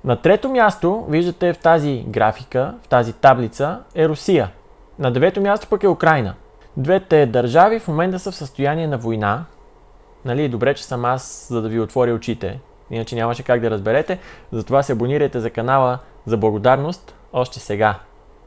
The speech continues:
И ако предишната таблица не е била достатъчна, за да обрисуваме световната картина в момента, ще ви покажа и тази таблица на най-големите износители по обем на пшеница в света. Тук вече Русия е на първо място,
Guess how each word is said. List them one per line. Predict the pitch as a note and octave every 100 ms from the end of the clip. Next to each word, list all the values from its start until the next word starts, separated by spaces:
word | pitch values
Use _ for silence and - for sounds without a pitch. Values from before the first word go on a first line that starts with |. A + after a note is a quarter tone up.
| - - - G#3+
И | G#3+
ако | -
предишната | F#3 E3 E3 A#3 C4+ A3
таблица | - A3 A3+ G#3+ G3
не | G3
е | F#3
била | G3 G#3
достатъчна, | E3+ - F#3+ F#3+ - F3 E3
за | D#3+
да | C#3
обрисуваме | D3+ C3+ - F3+ F#3 F3 C#3 G2 - - - - - _
световната | - B2+ C3 C#3 D3 B2+
картина | - A2 - C3 A#2
в | -
момента, | G#2 A2+ C3 A#2 B2 F#3+ - _
ще | - D3
ви |
покажа | C#3+ F#3 G3
и | F#3+
тази | F#3+ G3+
таблица | F#3+ G3 F#3+ F#3+ G3 F#3+
на | F3
най-големите | D#3+ F3+ F#3+ E3+ F3 G3 F#3 E3+
износители | D3+ D3 - F#3+ F#3 C3 D3+ A3+ - - - - -
по | D3 D#3+ E3+ E3+ E3+ - -
обем | A#2 G#2 D3+ A3 A#3+ -
на | D#3+
пшеница | E3+ - D3 D#3 - E3
в | -
света. | - B2+ - G#2+ - - - -
Тук | F3
вече | G#3+ A3
Русия | - - G3+
е |
на | G3
първо | D#3 F3+ F3
място, | D#3+ B2+ A2+ -